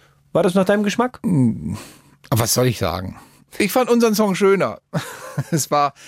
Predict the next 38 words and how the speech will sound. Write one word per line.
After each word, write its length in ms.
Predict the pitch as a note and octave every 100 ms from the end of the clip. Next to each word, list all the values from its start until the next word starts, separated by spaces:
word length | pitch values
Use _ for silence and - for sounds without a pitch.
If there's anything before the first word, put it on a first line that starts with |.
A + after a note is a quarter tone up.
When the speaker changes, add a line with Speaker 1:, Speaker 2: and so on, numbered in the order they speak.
| -
Speaker 2:
nein, 160 | D#3 F#3
ich 120 | D#3+
fand, 260 | - D#3+ - - C#3
ja, 460 | G3+ D#3+ A#2+ A#2+ B2 G2
war 180 | A2+ G#2+
auch, 260 | B2 - -
war 260 | C3+ C#3
ähnliche 400 | D#3 D#3 C#3+ C3
Richtung 320 | B2+ - A2 G2+
und 100 | G2
auch 200 | G#2+ A2
so 100 | G#2
ein 60 |
bisschen 380 | G#2 - F2+ F#2+
Speaker 1:
Ja. 200 | C#3 - - - - - _ _ -
Speaker 2:
in 160 | B2
die 80 | A2
Richtung, 480 | G#2+ A2+ A2 A2 G#2
wie 100 | G#2
kann 160 | A#2
man 240 | A#2+ A2+ G#2+
Klimakleber 600 | - B2+ A2 A2 G#2 G2+
sein 200 | G2+ G#2
und 120 | G2+
gleichzeitig 340 | G#2 G2 G2
nach 120 | G2+ F2+
Bali 280 | E2+ G2+
fliegen? 220 | G2+ A#2 D#3
Es 100 | D3
war 100 | D#3+
dieselbe 360 | C3+ B2+ A2+
Richtung. 260 | G#2 - A2
Speaker 1:
Können 120 | F#3+
nicht 120 | F#3+
beide 240 | D3 D#3 E3+
Songs 260 | E3 D#3
nebeneinander 560 | C#3+ C3 C#3+ A#2 A2 G#2+
existieren? 640 | - - - - - -